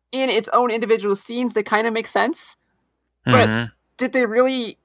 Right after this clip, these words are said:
Speaker 1: fit together? I don't think so a lot.
Speaker 2: Yeah, and, I mean, this goes back to them doing a science experiment during an evacuation.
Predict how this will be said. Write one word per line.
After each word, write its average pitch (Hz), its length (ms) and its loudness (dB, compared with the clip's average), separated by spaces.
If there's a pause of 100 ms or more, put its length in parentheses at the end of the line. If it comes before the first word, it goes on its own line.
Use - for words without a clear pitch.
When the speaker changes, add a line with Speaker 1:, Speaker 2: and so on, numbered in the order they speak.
(160)
Speaker 1:
fit - 300 -2
together? 392 420 2 (800)
I 233 80 4
don't 311 160 2
think 339 160 -2
so 214 180 2
a 175 80 6
lot. 156 420 -2 (640)
Speaker 2:
Yeah, 269 340 2
and, 160 120 4
I 147 80 2
mean, 156 100 4
this 160 120 4
goes 147 200 2
back 135 280 2
to 127 340 4
them 120 380 0 (420)
doing 123 300 2
a 110 80 2
science 135 240 0
experiment 107 420 2
during 107 200 4
an 101 80 2
evacuation. 98 760 0